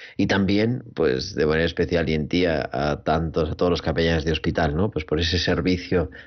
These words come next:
de estos meses y de todos los días. Yo he dicho muchas veces, ¿no? Pues hemos estado haciendo lo que hacemos siempre, que es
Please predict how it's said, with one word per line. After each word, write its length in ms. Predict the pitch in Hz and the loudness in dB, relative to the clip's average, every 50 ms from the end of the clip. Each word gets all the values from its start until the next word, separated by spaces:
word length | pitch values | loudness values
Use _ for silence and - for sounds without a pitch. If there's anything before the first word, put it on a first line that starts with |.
| - _ | -18 _
de 120 | - - 90 | -4 -2 -2
estos 200 | 90 - 107 95 | 0 2 2 2
meses 280 | 107 127 139 170 180 160 | 2 2 2 2 2 2
y 60 | 123 | 2
de 100 | 95 90 | 0 2
todos 200 | - 131 139 127 | 2 2 2 4
los 140 | 110 107 107 | 2 2 2
días. 260 | 147 175 143 87 80 | 2 0 0 0 0
Yo 120 | 90 107 104 | 0 0 0
he 40 | 87 | 0
dicho 220 | 98 101 - 110 | 0 -2 -2 -2
muchas 280 | 104 104 - - 92 98 | -2 -2 -2 -2 0 0
veces, 300 | 113 104 - 95 92 120 | 0 0 0 -2 -2 -2
¿no? 120 | 139 135 | -4 -4
Pues 220 | - - 90 82 | -2 -4 -2 0
hemos 180 | 98 107 117 117 | 2 2 2 2
estado 180 | 104 123 117 107 | 2 2 0 0
haciendo 300 | 104 - 113 117 127 113 | 2 0 0 2 2 2
lo 80 | 113 | 2
que 80 | 95 104 | 0 0
hacemos 260 | 95 127 131 123 - | -2 -2 -2 -2 0
siempre, 340 | - 123 131 117 104 92 90 | 0 0 0 0 0 -2 0
que 200 | 95 95 95 101 85 | 2 2 2 2 0
es 160 | 85 - | -2 -6